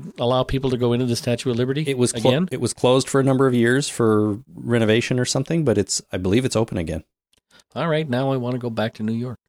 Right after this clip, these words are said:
Speaker 2: Me too. That's one of, that's the only thing I haven't been up in New York.
Speaker 1: I've not, I've been to New York twice, and I've never seen the Statue of Liberty. Like, not even from afar.
Speaker 2: Oh, that sucks. I've seen it from airplanes. I've seen it from the top of other buildings.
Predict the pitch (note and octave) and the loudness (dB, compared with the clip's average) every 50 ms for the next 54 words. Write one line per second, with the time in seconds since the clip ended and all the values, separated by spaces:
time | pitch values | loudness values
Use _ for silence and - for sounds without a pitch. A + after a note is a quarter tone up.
0 | _ - G#2+ A2+ - - A3 A3+ D3 - _ _ _ - G2 - - - - - | _ -4 -4 -2 0 2 0 0 0 -2 _ _ _ -10 -8 -6 -6 -10 -6 -2
1 | A#2+ B2 B2+ C3 B2 B2+ A#2+ A2+ - - C3+ B2 B2+ C3 C3 B2 - - C3 B2+ | 0 2 2 0 2 0 0 0 0 -2 0 0 2 2 0 0 0 0 0 0
2 | B2 A#2+ B2+ B2 C3 B2 - C3 B2+ C#3 C#3 - A2 F#2 E2 D#2 D#2 E2 E2+ E2+ | 0 0 0 -2 -4 -4 -2 -2 -2 -2 -2 -2 -4 -4 -4 -4 -6 -6 -8 -8
3 | _ _ _ - _ _ _ _ - - A3+ - G3+ G3 G3 G3+ F#3+ F#3 D3 - | _ _ _ -20 _ _ _ _ -10 -10 -10 -6 -6 -6 -2 -2 -2 -2 -2 -4
4 | G3 F#3+ F#3 E3+ E3 E3+ E3+ E3+ E3+ E3 D#3 - - - F3 E3 C3 - - A2 | -2 0 0 2 2 2 2 2 2 0 -2 -4 -2 0 0 0 0 -2 -2 -2
5 | - - A#2 C3+ B2+ B2+ A#2 - - - - - E3 E3+ F3+ F3+ E3+ D3+ C3+ B2 | -2 -2 -2 -2 -2 -2 -4 -2 -2 -2 0 0 2 2 2 2 2 2 2 2
6 | A#2 - - C3 A#2+ A2+ - - A#2+ G#2+ A2+ A2 G#2+ G2 D#2+ C3 - _ _ - | 0 0 0 0 0 0 0 0 -2 0 0 0 -2 -2 -6 -6 -14 _ _ -4
7 | B2 A#2 A#2+ C#3+ D3 D#3 D#3+ D#3 C#3+ C#3 B2+ - - C3 A2+ G2+ F#2+ - - - | -4 -2 0 0 0 2 2 2 0 0 -2 0 0 0 0 0 -2 -4 -6 -2
8 | B2 A#2+ A2 F#2 - - - - _ _ G#3+ A#2+ - - - - - - - - | 0 0 0 0 -2 -6 -12 -16 _ _ -10 -8 -8 -6 -6 -6 -8 -8 -8 -6
9 | - - - - - A2+ B2 - - C3+ A#2+ G#2 - - E2+ F#2+ G#2+ C3 - - | -6 -6 -6 -4 -2 -4 -4 -2 0 -2 -2 -2 -4 -4 -2 0 0 0 2 0
10 | D#3+ E3+ F#3 G3 G3 - - G#2 F#2+ - - A2 G#2 G2+ - - G#2 G2 F#2+ - | 0 2 2 0 0 0 -2 -4 -2 -2 0 0 0 -2 -2 -2 0 0 -2 -2
11 | - A2 G#2 G#2 - - G#2 F#2+ F#2 F2 F2 F2+ - - - _ _ - A2 B2+ | 0 0 0 0 0 0 0 0 0 -2 -6 -10 -12 -14 -18 _ _ -2 0 0
12 | C#3 D3 D#3+ E3+ E3+ F3+ F#3 F#3+ F#3 F#3 - - | 2 2 2 2 2 2 2 0 0 -2 -6 -16